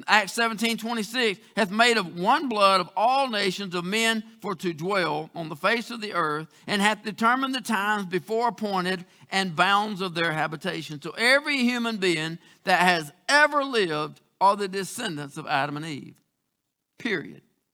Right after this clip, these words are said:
No exclusions, none left out, including Cain's wife. So what we've established is the fact that there's no other race present on earth.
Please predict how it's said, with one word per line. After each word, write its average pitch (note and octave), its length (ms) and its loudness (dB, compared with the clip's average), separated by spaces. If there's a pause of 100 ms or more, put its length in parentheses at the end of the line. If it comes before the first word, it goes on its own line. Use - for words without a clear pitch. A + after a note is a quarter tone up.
(640)
No E3 280 0
exclusions, A3 840 -6 (380)
none F3+ 400 0
left F#3 280 0
out, G#3+ 320 6 (240)
including F#3+ 520 -2
Cain's D#3 340 -4
wife. D#3+ 380 -2 (240)
So A#3+ 180 0
what A3+ 240 0
we've G#3+ 320 -4
established G#3+ 640 2
is G3 120 -4
the D#3+ 100 -10
fact F#3+ 340 2
that F3+ 140 -8
there's F#3 120 -2
no B3+ 240 -4
other G#3+ 240 0
race G#3 320 -4
present D#3+ 420 -6
on C#3+ 140 -8
earth. - 240 -14